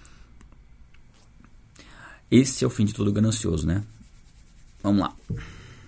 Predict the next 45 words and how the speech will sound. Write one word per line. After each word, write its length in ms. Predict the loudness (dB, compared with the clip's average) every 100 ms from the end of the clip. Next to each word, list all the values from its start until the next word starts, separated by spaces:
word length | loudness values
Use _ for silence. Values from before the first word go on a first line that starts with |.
| -20 -20 -20 -20 -20 -20 -10
"Quem 100 | -6
procede 400 | -4 -2 0 0
assim, 220 | -2 -2
a 40 |
si 140 | 0 -2
mesmo 240 | -2 -4
se 140 | -4
destrói." 320 | -4 -6 -8 -10 -18 -20 -20 -20 -20 -20 -20 -20 -20 -20 0
A 60 | 2
sabedoria, 600 | 4 6 6 6 4 2 4
e 120 | 6
aqui 400 | 6 2 2 2 4 6
<clears throat> 180 | 4 4
a 240 | 6 6
Provérbios 500 | 6 4 6 6 4
personifica 920 | 2 6 6 4 2 0 0 -6 -2 -2
a 20 |
sabedoria, 540 | 0 0 4 4 4
como 160 | 2 -2
se 80 | 0
fosse 180 | -2
uma 140 | 0 2
mulher 460 | 2 4 4 4
falando, 680 | 2 2 6 6 6 4 -2 -10 -20 -6
tá? 220 | -4 -4
Então 160 | -2 -4
a 20 |
gente 140 | -2
vai 80 | 0
ver 260 | 2 2 -2 -18 -12 -4
usando 280 | 0 2
a 20 | 2
sabedoria 340 | 0 2 0
de 140 | 0
maneira 240 | 2 2 -2
personificada. 1080 | 2 2 2 0 0 -2 -4 -8 -4 -2 0
Não 160 | 0
é 60 | 0
que 100 | -2
a 60 |
sabedoria 680 | -6 -2 0 2 4 4 2 0
é 100 | 2
uma 140 | 2
pessoa, 400 | 2 0 0 0
mas 300 | -2 -4